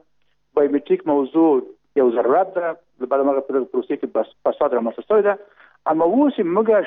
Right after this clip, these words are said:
شونې نه بولو، په دې خاطر چې تقریبا یو میاشت انتخابات پاتې ده. نو که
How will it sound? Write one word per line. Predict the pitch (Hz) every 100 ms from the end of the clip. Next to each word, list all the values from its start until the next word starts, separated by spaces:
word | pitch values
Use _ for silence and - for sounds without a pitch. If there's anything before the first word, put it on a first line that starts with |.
| -
شونې | 226 208
نه | 226
بولو، | 220 196
په | - 147 147
دې | 196
خاطر | 208 196 190
چې | - -
تقریبا | 127 - 190 139
یو | 185 190 202
میاشت | 208 143
انتخابات | - - 170 165 -
پاتې | 202 196
ده. | 117 147 - _ _ _ _ -
نو | 170
که | -